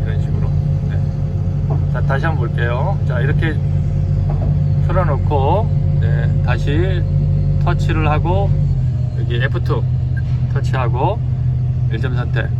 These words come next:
자, 그러면 딱 잡혔잖아요. 자, 그리고, 어, 기다리면, 네, 사라집니다.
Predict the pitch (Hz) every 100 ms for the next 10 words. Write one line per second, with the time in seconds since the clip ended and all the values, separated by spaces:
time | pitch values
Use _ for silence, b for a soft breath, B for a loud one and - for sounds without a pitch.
0 | - - - - - - - - - -
1 | - - - - - - - - 190 -
2 | - - - - - - - - - 127
3 | 123 - 214 - - - - - - -
4 | - - - 123 127 127 - - - -
5 | 135 123 127 147 - - - - - -
6 | - 127 127